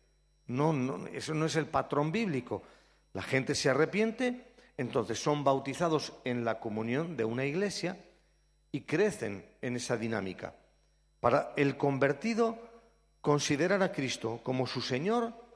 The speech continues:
significa implícitamente unirse a la familia de Cristo. Cristo es la cabeza del cuerpo y cuando uno se convierte,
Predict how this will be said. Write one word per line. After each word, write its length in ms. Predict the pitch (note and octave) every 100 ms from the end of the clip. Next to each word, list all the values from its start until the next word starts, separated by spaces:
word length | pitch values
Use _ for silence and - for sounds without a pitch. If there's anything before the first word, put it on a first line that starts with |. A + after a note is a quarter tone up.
| - _ _ _
significa 800 | - - D#3 C#3+ C#3 F#3 F#3 D3
implícitamente 1120 | C#3+ F3+ F3 E3+ D#3+ D3+ F#3+ F#3 F#3 - -
unirse 840 | C3+ B2+ D3 G3 G3 - G3 - -
a 100 | A#2+
la 160 | B2
familia 680 | B2 B2 A#2 C#3+ B2 A2+ F#2 - _
de 160 | A2 -
Cristo. 420 | G2+ F#2 - F2
Cristo 340 | - D3 D#3 C#3
es 100 | A#2
la 120 | A#2
cabeza 380 | G#2 C3 - F3
del 180 | E3+ E3
cuerpo 440 | E3 D3+ - D#3+ - _ _ _ _ _ _ _
y 80 | -
cuando 300 | G#2 A#2+ A2
uno 160 | B2+ D#3+
se 140 | D3+
convierte, 560 | C#3+ C#3 B2+ A#2+ B2+